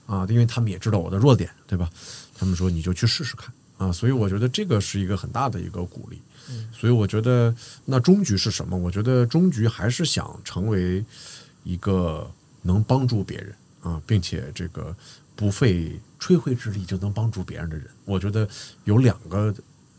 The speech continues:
Speaker 1: 地方我可以帮到他们，就是我希望啊，终局发生的时候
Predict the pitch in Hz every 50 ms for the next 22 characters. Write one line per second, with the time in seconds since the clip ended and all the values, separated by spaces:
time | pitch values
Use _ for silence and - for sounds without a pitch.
0 | - _ - 175 143 113 - - - - - - 95 90 - - 90 90 - 101
1 | 104 113 113 92 80 - - - - - 110 107 92 82 80 - - - 175 190
2 | 190 156 - - - 90 80 82 - 135 139 135 104 104 104 - - 107 104 113
3 | 113 - 90 - 90 98 95 - 90